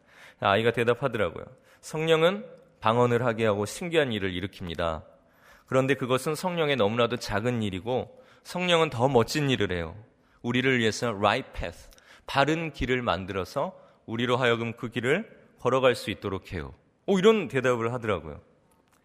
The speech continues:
어, 네, 그래서, 어, 저보다 낫다, 뭐, 라는 생각이 들더라고요.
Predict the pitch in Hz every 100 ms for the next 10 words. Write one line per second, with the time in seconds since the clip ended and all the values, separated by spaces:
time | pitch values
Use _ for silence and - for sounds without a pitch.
0 | _ _ _ _ _ _ _ _ - 123
1 | 123 123 123 123 120 120 117 113 110 -
2 | - - - - - 127 120 104 - 156
3 | - 160 143 - - - - - - -
4 | - - - - - - - 120 113 101
5 | 90 104 - - - - 120 160 175 175
6 | 117 165 151 127 107 101 104 104 90 104
7 | 113 - 101 107 117 170 127 135 - -
8 | 110 - 104 95 139